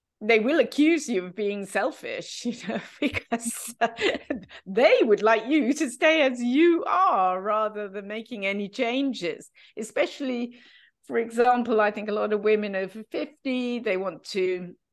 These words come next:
travel, they may want to live in a different environment. Um,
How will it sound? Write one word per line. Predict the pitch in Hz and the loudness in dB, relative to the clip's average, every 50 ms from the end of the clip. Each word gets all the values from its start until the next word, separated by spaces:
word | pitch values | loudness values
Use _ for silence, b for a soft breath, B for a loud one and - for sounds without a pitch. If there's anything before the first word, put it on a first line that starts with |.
| _ - | _ -20
travel, | - - - 214 202 208 214 214 - 240 226 220 220 220 220 220 220 214 - - - | -18 -12 -6 -2 0 0 0 0 0 -2 -2 0 0 0 0 0 -2 -4 -6 -6 -4
they | 190 190 196 | -4 -4 -4
may | 196 202 208 208 196 | -4 -6 -4 -4 -4
want | 190 190 185 - - | -6 -6 -10 -12 -12
to | - 185 | -12 -10
live | 196 202 208 262 294 302 302 247 214 | -6 0 2 2 2 2 0 -2 -4
in | 208 202 | -4 -4
a | 196 | -4
different | 180 190 196 190 - 214 202 185 180 - | -4 -6 -8 -8 -6 -8 -8 -8 -8 -6
environment. | 190 185 185 175 185 196 196 208 240 254 240 220 196 190 180 185 190 185 180 - - - _ b b b b b b b b b b b b b - - | -6 -8 -6 -2 2 2 4 4 4 4 4 2 2 0 -2 -2 -4 -8 -12 -16 -20 -20 _ b b b b b b b b b b b b b -2 0
Um, | - 196 196 202 202 196 196 196 196 196 190 190 185 180 175 | 4 6 6 6 8 6 6 6 4 2 2 -2 -6 -10 -12